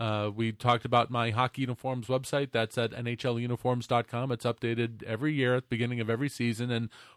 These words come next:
we're at the beginning of this, uh, current N H L season, so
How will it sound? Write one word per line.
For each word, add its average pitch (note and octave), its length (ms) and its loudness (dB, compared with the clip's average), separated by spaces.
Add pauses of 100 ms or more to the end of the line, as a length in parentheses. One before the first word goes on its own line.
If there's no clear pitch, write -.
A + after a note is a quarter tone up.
we're A2+ 200 4
at A2+ 180 0
the A2 220 2
beginning A#2 380 0
of A2+ 280 0
this, A2 340 -2
uh, G#2+ 160 0
current C3 360 -2
N A#2+ 120 0
H A2+ 160 -2
L A2 120 2
season, A#2 440 -4
so G#2+ 340 2